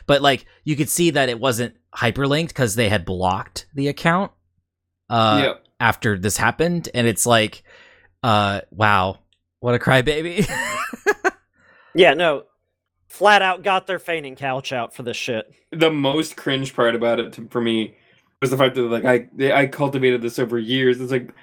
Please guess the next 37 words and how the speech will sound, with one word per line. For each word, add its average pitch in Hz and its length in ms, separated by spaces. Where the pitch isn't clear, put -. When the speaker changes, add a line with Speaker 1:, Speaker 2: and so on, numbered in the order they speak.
Speaker 2:
motherfucker, 208 540
you 170 180
just 214 240
categorize 190 580
shit 180 340
from 131 200
video, 175 320
<laughs> 113 100
from 151 180
video 214 300
games 143 360
of 131 80
whether 147 180
or 151 40
not 151 100
you 143 100
can 143 120
pet 170 240
the 160 80
fucking 160 420
dog 135 320
or 127 100
cat 131 320
or 120 80
whatever. 123 460
It's 170 140
like, 170 260
that's 165 260
not 175 220
an 170 100
accomplishment. 160 800
That's 143 220
not, 160 420
that's 139 320
nothing. 143 600
Speaker 1:
Yeah, 120 320
like, 123 260